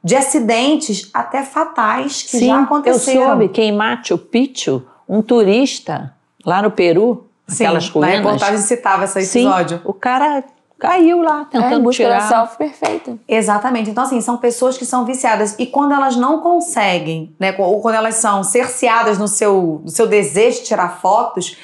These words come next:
Speaker 1: que elas têm alguns comportamentos, assim, de transtornos mesmo,
Speaker 2: Hum.
Speaker 1: né? E aí diz que essa categoria está sendo ainda estudada, né, pra ver os desdobramentos disso. Então, assim, porque eu acho que tirar a foto,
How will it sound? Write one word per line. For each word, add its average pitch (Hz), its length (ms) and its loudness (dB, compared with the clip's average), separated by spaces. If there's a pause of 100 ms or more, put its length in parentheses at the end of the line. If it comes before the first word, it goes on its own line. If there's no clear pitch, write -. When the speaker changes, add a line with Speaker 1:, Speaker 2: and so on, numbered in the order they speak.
(260)
Speaker 1:
que - 80 -2
elas 233 220 0
têm 254 100 0
alguns 247 260 0
comportamentos, 262 840 -2
assim, 247 100 -2
de 214 80 -6
transtornos 277 720 0
mesmo, 240 520 0 (220)
Speaker 2:
Hum. 151 120 -10
Speaker 1:
né? 196 380 0
E 214 80 2
aí 233 240 2
diz 233 160 -4
que 269 80 0
essa 247 180 -2
categoria 202 760 0
está 196 280 -2
sendo 202 340 -4
ainda 196 400 -2
estudada, 208 840 0 (440)
né, 196 220 0
pra 220 220 0
ver 196 400 0 (100)
os 180 100 -2
desdobramentos 196 920 0
disso. 196 320 -4
Então, 220 140 -2
assim, 240 180 -6
porque 208 200 -4
eu 240 60 4
acho 254 180 0
que 262 140 -10 (140)
tirar 226 500 2
a 214 60 0
foto, 180 720 0